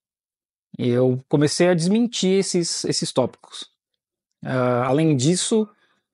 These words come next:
eu comecei agora a fazer também vídeos ensaios sobre história da China, que é um assunto que me interessa bastante, pra,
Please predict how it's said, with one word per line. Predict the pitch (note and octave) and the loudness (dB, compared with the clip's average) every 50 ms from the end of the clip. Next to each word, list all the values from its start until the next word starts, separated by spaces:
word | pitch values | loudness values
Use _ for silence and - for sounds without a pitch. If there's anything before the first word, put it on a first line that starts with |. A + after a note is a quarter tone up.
| _ _ - | _ _ 0
eu | D3+ D3+ | 0 2
comecei | C#3+ - F3 F3+ E3+ - - F#3 F3+ | 2 4 2 2 2 2 2 2 4
agora | F#3 F#3 F3 D#3 D#3 E3 F#3 F3+ | 4 4 4 4 4 4 4 2
a | |
fazer | - - G3+ D#3+ F3 F#3 | 2 2 2 2 2 2
também | G3 F#3 F#3 E3+ | 0 0 0 0
vídeos | C#3+ D#3 D3+ D3 | -2 0 0 0
ensaios | E3+ F3+ E3 - - E3+ E3 E3 D3 C3+ | 0 0 0 0 2 2 4 4 2 2
sobre | - D3 C3 | 0 -2 -4
história | B2+ - C3+ C3 D3 | -2 0 0 2 2
da | F3 G#3+ | 2 0
China, | G#3 - - F3 E3+ E3+ D3+ C3 | -2 -2 -2 0 0 0 0 -2
que | - - | -4 -4
é | B2+ | -6
um | B2 | -6
assunto | A#2 - C#3 B2 | -6 -6 -8 -6
que | - C3 | -4 -2
me | B2+ | -2
interessa | B2+ A#2+ A#2+ A#2+ A2 - C#3+ | -2 -2 -4 -4 -4 -4 -4
bastante, | D#3 F#3+ - - E3 D#3 D#3+ D3+ C3+ B2+ - - _ _ _ _ _ _ _ _ _ _ | -4 -6 -2 0 0 2 2 2 0 -2 -6 -12 _ _ _ _ _ _ _ _ _ _
pra, | - C3+ C3 C3 C3+ C3+ C#3 C#3 C3+ | -2 0 2 2 4 4 2 2 0